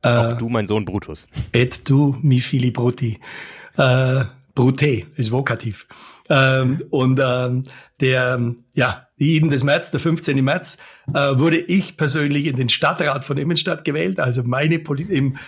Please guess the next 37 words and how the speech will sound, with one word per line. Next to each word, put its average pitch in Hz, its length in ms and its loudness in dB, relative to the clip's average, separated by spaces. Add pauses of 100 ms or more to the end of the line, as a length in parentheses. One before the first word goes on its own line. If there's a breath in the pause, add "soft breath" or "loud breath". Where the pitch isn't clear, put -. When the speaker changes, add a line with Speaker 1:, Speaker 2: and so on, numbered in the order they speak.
Speaker 1:
Cäsar 175 380 2
seine 143 220 2
politische 147 440 -2
Karriere 139 400 -2
hat 139 140 -6
geendet, 139 380 0
meine 139 280 2
begonnen, 139 500 -4 (240 loud breath)
<laughs> - 240 -8
wenn 147 260 2
man's, 139 200 0
wenn 143 140 2
man's 139 180 0
so 156 180 0
formulieren 151 460 0
darf. 170 320 -4 (400 loud breath)
Habe 143 140 2
ich 131 60 4
noch 127 60 4
gar 143 120 2
nicht 135 160 -2
drüber 123 160 0
nachgedacht 131 580 -4
von 135 120 -4
der 131 140 -2
Seite 143 320 -2
her. 147 200 -2 (480 soft breath)
Und, 139 580 2 (160)
äh, 131 400 0
meine, 127 480 0 (560 soft breath)
ähm, 127 840 0
ich - 160 -4
wollte 165 260 2
eigentlich, 156 460 0 (120)
ähm, 123 540 0 (140)
eine 190 100 0
kurze 156 480 0